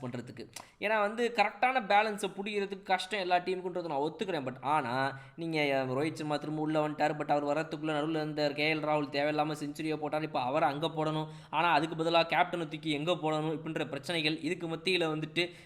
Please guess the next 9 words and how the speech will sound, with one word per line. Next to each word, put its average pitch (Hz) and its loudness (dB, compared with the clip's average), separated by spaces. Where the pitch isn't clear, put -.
அஹ், 160 4
த்ருவ் 196 0
ஜுரேல் 180 4
வெளியே 170 4
போயிட்டாரு, 160 2
வாஷிங்டன் 175 4
சுந்தரை 160 -2
வெளியே 160 2
அனுப்பியாச்சு. 156 -2